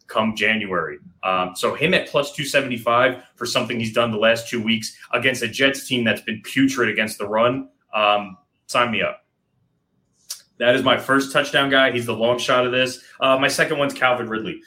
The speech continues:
We talked about this, uh, this Falcons game earlier before with Kyle Pitts. He's really coming into his own. And me and, uh, me and Stuart were talking before about what that means for Ridley. He's kind of been the forgotten man the last couple weeks. He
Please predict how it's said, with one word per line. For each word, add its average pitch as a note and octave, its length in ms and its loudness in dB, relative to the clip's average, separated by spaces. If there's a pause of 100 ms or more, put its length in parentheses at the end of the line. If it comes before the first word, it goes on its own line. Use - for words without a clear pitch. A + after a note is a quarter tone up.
(160)
We A#2 80 -2
talked B2 300 2
about C3 340 2
this, A#2+ 240 0
uh, A2+ 240 4
this G#2+ 180 -10
Falcons A#2 420 0
game A#2 320 -2
earlier A2+ 280 -2
before A2 320 -2
with F#2 160 -8
Kyle A2 240 2
Pitts. - 500 -6
He's B2 180 -6
really B2+ 280 0
coming B2 260 -2
into B2 260 -6
his A#2 140 0
own. B2+ 400 -2 (180)
And A2 120 -2
me C3 180 0
and, B2 140 0
uh, A#2 340 0
me B2+ 140 -4
and A#2+ 100 -4
Stuart C3 320 -4
were A2+ 140 -4
talking B2 320 0
before B2+ 300 0
about A2 200 2
what A#2 140 -2
that A2 180 0
means A2 240 -2
for G2 140 -16
Ridley. A2 400 -2 (160)
He's - 120 -12
kind D#3 200 2
of D#3+ 60 -2
been D#3 100 0
the C#3+ 80 -2
forgotten B2+ 400 0
man B2 200 2
the A2+ 60 -6
last F#2+ 300 0
couple - 260 -4
weeks. - 360 -16 (120)
He E3+ 240 -4